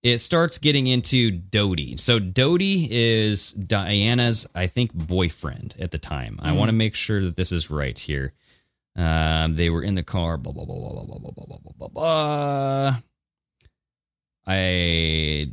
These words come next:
Speaker 1: don't see anything regarding Doty in this transcript. I'm looking at the transcript of this actual video.
Speaker 2: Mm-hmm.
Speaker 1: So I'll have to do a little quick search. But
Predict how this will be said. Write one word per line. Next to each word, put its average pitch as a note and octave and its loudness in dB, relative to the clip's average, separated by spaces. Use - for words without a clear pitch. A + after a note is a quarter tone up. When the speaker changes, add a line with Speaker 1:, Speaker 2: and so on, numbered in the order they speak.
Speaker 1:
don't A#2 0
see - -6
anything F#2+ -2
regarding D#2 -2
Doty D#2 0
in D2+ -2
this - -4
transcript. D#2+ -4
I'm F2 0
looking C#3 2
at G#2+ 0
the E2+ -4
transcript F2+ -2
of E2 -2
this D#2 -2
actual D#2 -2
video. D#2 -2
Speaker 2:
Mm-hmm. C3+ 2
Speaker 1:
So - 0
I'll E2+ 0
have F#2+ 0
to D#2 0
do D#2+ -4
a D#2+ 0
little C#2+ -2
quick D2+ -8
search. D2+ -6
But A#2+ 2